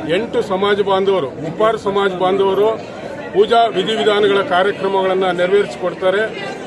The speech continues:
ಗುಡಿಗಾರ ಸಮಾಜದವರು ಅಮ್ಮನವರ ಮೂರ್ತಿಗೆ ಬಣ್ಣವನ್ನ ಬ-, ಮತ್ತೆ ಬಾಸಿಂಗವನ್ನ ತರ್ತಾರೆ. ಆಚಾರ ಸಮಾಜದವರು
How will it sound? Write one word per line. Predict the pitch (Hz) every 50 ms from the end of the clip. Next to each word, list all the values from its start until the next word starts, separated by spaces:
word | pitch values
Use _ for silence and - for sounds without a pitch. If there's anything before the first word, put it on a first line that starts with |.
| - - - - - - - - - - - - - -
ಗುಡಿಗಾರ | 160 202 233 226 240 240 233 233 220 -
ಸಮಾಜದವರು | 202 202 208 208 208 202 208 190 202 202 208 208 214 196
ಅಮ್ಮನವರ | 160 - 156 175 202 220 220 220 220 220 208
ಮೂರ್ತಿಗೆ | 196 196 208 208 202 - 208 196 196
ಬಣ್ಣವನ್ನ | 160 156 165 185 208 208 208 208 208
ಬ-, | 202 180 185 185 180 175 170 165 160 165 - - - 165
ಮತ್ತೆ | 185 - - 208
ಬಾಸಿಂಗವನ್ನ | 160 156 160 190 175 202 226 226 220 214 202 196 185
ತರ್ತಾರೆ. | - 180 165 - - 165 165 190 214 220 - - - - - - -
ಆಚಾರ | 147 175 202 - - 240 240 233 233
ಸಮಾಜದವರು | 214 214 208 214 220 208 190 196 208 208 208 214 220 202 175